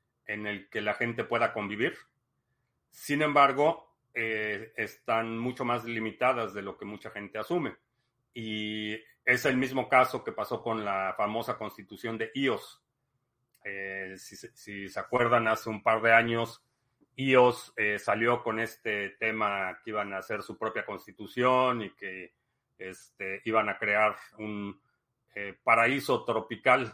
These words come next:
<laughs> para el sector de las criptomonedas. La realidad es que llega un punto en el que esa constitución es inoperante porque sin el lado de poder imponer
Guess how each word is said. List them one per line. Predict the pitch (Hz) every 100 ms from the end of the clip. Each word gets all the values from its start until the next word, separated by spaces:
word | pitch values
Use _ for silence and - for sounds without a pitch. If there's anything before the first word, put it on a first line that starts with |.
| _
<laughs> | 147 - _ _ _ _ -
para | 101 107
el | 101
sector | 110 - 123
de | 120
las | 113 107
criptomonedas. | 107 123 131 147 147 - - _ _ _ _
La | 131 123
realidad | 123 123 135
es | 147 -
que | 127
llega | 127 131
un | 127
punto | 131 131
en | 117 110
el | 101
que |
esa | 117 -
constitución | 110 101 98 101 120 117
es | 113 -
inoperante | 101 95 117 120 110 -
porque | - 107 98 - 104 98 95 98 95 95 _ _ _ _ _
sin | - - - 117 113
el | 113 107 107 107
lado | 123 131 123 107 -
de | 107 104 101 98 -
poder | 110 107 113 117 107 - _ _ _ _ _ _
imponer | 135 127 120 120 123 131